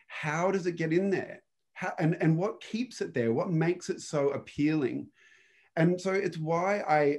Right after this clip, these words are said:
am really interested in some of the psychological perspectives that Zach is putting forward.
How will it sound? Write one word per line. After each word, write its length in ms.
am 300
really 300
interested 500
in 200
some 300
of 60
the 60
psychological 800
perspectives 680
that 220
Zach 240
is 100
putting 360
forward. 560